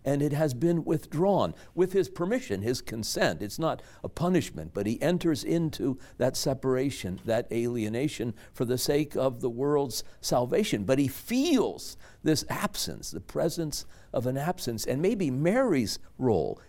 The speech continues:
is to provide that presence, because she's filled with the Holy Spirit.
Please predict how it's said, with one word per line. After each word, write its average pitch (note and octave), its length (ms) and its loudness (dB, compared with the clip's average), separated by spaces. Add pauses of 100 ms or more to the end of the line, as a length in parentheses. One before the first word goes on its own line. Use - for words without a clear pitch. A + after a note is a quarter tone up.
is D3 200 2
to D3 120 -2
provide D3 640 -2 (240)
that G#2+ 220 -4
presence, C#3+ 420 -4
because C3+ 340 -4 (140)
she's G3 240 0
filled A#3+ 420 2 (220)
with D3+ 160 2
the D#3+ 80 2
Holy D#3+ 260 -2
Spirit. - 520 -4